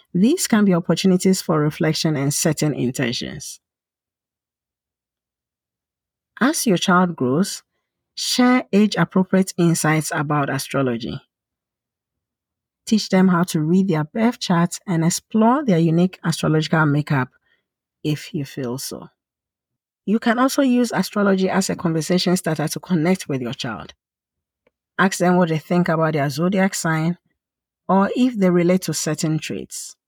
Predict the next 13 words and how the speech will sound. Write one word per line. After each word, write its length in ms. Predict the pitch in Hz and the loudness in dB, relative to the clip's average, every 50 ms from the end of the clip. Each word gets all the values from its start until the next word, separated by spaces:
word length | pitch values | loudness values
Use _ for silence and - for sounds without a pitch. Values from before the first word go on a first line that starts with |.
| _ _ _ _ _ _ _ _ _ _ _ _ _ _ _ _ _ _ _ _ _ _ _ _ _ _ _ _ _ _ _ _ _ _ _ _ _ _ _ _ _ _ _ _ _ _ _ - | _ _ _ _ _ _ _ _ _ _ _ _ _ _ _ _ _ _ _ _ _ _ _ _ _ _ _ _ _ _ _ _ _ _ _ _ _ _ _ _ _ _ _ _ _ _ _ -6
Remember 500 | 160 160 160 165 190 202 214 214 214 208 | -2 0 2 2 4 4 4 4 2 2
that 160 | 196 180 175 | 2 0 0
astrology 560 | 156 160 175 - - 196 196 196 190 190 196 185 | -2 -2 -4 -4 -2 0 2 2 2 2 2 2
is 160 | 170 156 - | 0 0 -2
a 80 | 165 | -4
belief 320 | 156 156 160 185 226 269 - | -2 -2 0 0 0 0 -2
system 540 | - - 160 - - 156 151 151 151 170 - | -2 -6 -6 -4 -4 -2 -2 -2 -2 -4 -4
and 200 | - 165 156 156 175 | -4 -2 0 2 2
not 180 | 202 214 - - - | 2 2 0 0 -2
everyone 360 | 185 175 180 175 165 165 165 | 0 2 2 2 2 2 0
subscribes 560 | - 160 147 - - - 143 139 147 143 - | 0 -2 -4 -6 -4 -4 -2 -2 -2 -4 -6
to 160 | - 113 98 | -8 -6 -6
it. 260 | 90 - - - - | -6 -8 -10 -12 -16